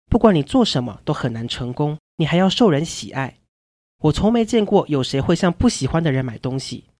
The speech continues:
你真诚吗？你和蔼可亲吗？你能自在地和人轻松交谈吗？还有随时做好准备，给人良好的第一印象，因为你不会有第二次机会给人良好的第一印象。请随时检查你的外表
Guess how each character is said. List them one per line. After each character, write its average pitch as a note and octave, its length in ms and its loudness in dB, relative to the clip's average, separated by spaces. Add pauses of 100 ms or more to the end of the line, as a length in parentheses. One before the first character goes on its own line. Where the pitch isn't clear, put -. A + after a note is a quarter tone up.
(300)
你 B2+ 120 -2
真 E3+ 220 0
诚 A#2+ 200 -4
吗？ D3+ 280 -4 (420)
你 D3 100 -2
和 D#3 160 -4
蔼 F3+ 120 2
可 C#3+ 240 -8
亲 - 200 -6
吗？ E3+ 280 -4 (260)
你 D3+ 80 0
能 D#3 140 0
自 A3+ 160 -4
在 A3+ 180 2
地 C#3 160 0
和 C3+ 160 -4
人 C#3 160 -2
轻 G#3 220 -2
松 G#3+ 180 0
交 G#3 180 0
谈 - 240 -8
吗？ C#3 280 -6 (400)
还 G3 120 2
有 G#3+ 100 6
随 E3+ 240 2
时 F#3+ 140 2
做 G#3 160 6
好 D#3 160 4
准 - 240 -2
备， D3+ 240 -2 (240)
给 B2+ 160 0
人 B2+ 180 2
良 C3 200 -2
好 D3+ 160 0
的 B2 120 -4
第 D#3+ 200 -4
一 D#3 160 2
印 D3+ 120 -2
象， C3 280 -6 (480)
因 A#3+ 100 4
为 C#4+ 100 6
你 G3 120 4
不 D#3+ 160 -4
会 B3+ 160 2
有 D#3 100 2
第 - 140 -4
二 D#3 160 0
次 D3+ 120 -4
机 F3+ 220 -2
会 D#3+ 220 2
给 - 180 -4
人 A#2+ 140 -2
良 B2+ 120 -2
好 D3 160 -2
的 B2 80 -4
第 B2+ 220 -6
一 B2+ 40 -6
印 B2+ 180 -4
象。 A#2+ 260 -10 (480)
请 D#3 220 0
随 F#3+ 180 4
时 A#3 100 2
检 E3+ 200 0
查 C#3+ 140 -6
你 C#3+ 100 -4
的 C3 100 -2
外 F3+ 160 2
表 C#3+ 260 -2